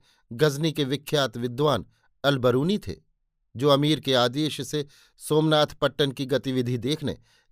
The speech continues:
छद्म वेश में यहाँ आ बैठे थे। मुसलमान होने पर युवक पर भी ये भेद खुल गया। छद्मवेशी सुल्तान का आना और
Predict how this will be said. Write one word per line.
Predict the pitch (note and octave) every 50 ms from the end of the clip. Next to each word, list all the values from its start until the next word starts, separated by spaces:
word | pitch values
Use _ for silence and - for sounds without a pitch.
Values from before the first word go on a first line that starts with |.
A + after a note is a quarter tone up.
| _
छद्म | - - D#3+ D#3 D3+ D#3
वेश | C#3 A#2+ C3+ D3+ D#3+ D#3 - -
में | A2+ F2+ B1 - _ _ _ _ _ _ -
यहाँ | B2 C#3+ C#3 C3+ B2 -
आ | G#2 C3 C#3+
बैठे | D#3 D#3+ B2+ - - F#2
थे। | - - - - _ _ _ _ _ _ _ _ _ _ _ _ _ _ _ -
मुसलमान | D#3 D#3 F3+ F#3+ F#3+ G3 G3+ G3+ F#3+
होने | E3+ E3+ F3 F3+ E3+
पर | - F3+ D#3+
युवक | D3+ D3+ D3+ D3+ E3 D3+ C#3
पर | - D#3 D3 D3
भी | C3+ D#3+ F3 C3+ - - _ _ _ _ -
ये | D3 D3+ D3
भेद | C3+ C#3 C#3 C3+ A2 -
खुल | - - D#3+ F#3 E3+
गया। | A#2+ F#2+ C#2+ A1 - _ _ _ _ _ _ _ _ _ _ _ _ _ _ -
छद्मवेशी | - D3+ D3 C#3 D3+ D3 C3 C#3 D3 C#3 C#3+ - C#3+
सुल्तान | B2 - D3 B2+ A2+ C#3+ C3+ C3 C3 B2+
का | A2 B2+ A#2 A#2+ C3+
आना | D3 D3 C#3+ C3+ C3
और | B2 A#2+ A2+